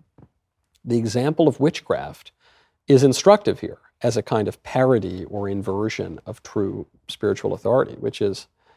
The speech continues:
the, the thing that's confounding for us, I think, is that it's not that people have spiritual inclinations one way or the other,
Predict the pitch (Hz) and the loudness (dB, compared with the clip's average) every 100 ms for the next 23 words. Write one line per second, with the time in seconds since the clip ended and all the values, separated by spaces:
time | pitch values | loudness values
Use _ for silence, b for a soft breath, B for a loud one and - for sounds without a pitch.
0 | _ _ _ 135 151 - 139 139 - 202 | _ _ _ -2 -2 -4 2 2 4 4
1 | 208 175 - 127 180 123 135 127 - 90 | 4 2 0 0 0 0 2 0 -2 -6
2 | - 87 - 92 95 - 117 - _ _ | -4 -6 -4 -10 -8 -6 -6 -6 _ _
3 | _ _ _ _ _ - - 156 180 - | _ _ _ _ _ -8 0 0 0 -2
4 | 127 - _ 123 117 113 - - - 107 | -2 -4 _ -4 0 -2 -2 -10 -4 -2
5 | 107 - 107 110 107 117 113 101 95 98 | -2 -4 0 0 -2 -6 -4 -4 -4 -6
6 | - 98 - 101 95 95 95 98 - | -6 -8 -6 -4 -2 -2 -4 -6 -8